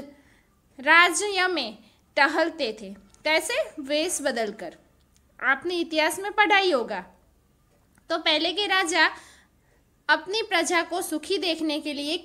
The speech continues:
किसी को भी बताए बिना, राज्य में भी, राज्य महल में भी किसी को बताए बिना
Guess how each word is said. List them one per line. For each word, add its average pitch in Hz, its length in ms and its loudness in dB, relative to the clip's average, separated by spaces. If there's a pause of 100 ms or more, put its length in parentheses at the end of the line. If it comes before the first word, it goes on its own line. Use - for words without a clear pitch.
किसी 330 320 -2
को 440 220 -2
भी 466 220 2
बताए 311 460 2
बिना, 254 400 -6
राज्य 277 560 2
में 440 240 -2
भी, 302 180 0
राज्य 277 640 0 (340)
महल 311 480 0
में 370 180 -4
भी 370 100 0
किसी 349 380 -2
को 453 240 -4
बताए 302 440 0
बिना 320 400 -2